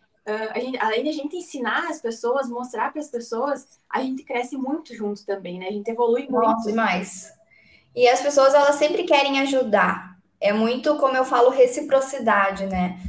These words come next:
Speaker 2: Você tá ali produzindo, produzindo, produzindo conteúdo. Uma hora que tu for pedir uma ajuda, vai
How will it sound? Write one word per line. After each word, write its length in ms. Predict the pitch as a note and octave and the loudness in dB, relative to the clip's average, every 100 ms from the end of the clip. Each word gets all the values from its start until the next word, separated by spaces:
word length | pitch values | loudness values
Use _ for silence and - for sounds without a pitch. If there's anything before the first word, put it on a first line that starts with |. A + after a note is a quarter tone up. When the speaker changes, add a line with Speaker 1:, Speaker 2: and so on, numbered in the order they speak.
| - | -8
Speaker 2:
Você 200 | A3+ A#3+ | -2 0
tá 120 | B3+ | 2
ali 220 | C4 B3+ C4 | 2 2 4
produzindo, 480 | B3+ B3 A#3+ C4+ C#4 | 4 4 0 -2 2
produzindo, 480 | C4 A#3+ A#3+ B3+ B3+ | 2 2 -2 -2 4
produzindo 480 | B3 A#3 A3+ A#3+ | 4 2 -6 -4
conteúdo. 720 | B3 A#3+ A#3 G#3+ B3 B3+ D4+ D4+ - _ - | -4 2 2 4 2 0 -4 -4 -18 _ -2
Uma 180 | B3 B3+ | 4 6
hora 180 | B3+ - | 4 0
que 120 | D4+ | -4
tu 20 | |
for 360 | D4+ - C#4 - | -2 6 6 6
pedir 220 | D#4+ D4+ | 2 0
uma 140 | C#4 B3+ | 4 4
ajuda, 640 | A#3+ C4 D4+ C#4 G#3+ G3+ | 4 0 2 4 4 2
vai 240 | A3+ B3 | 2 0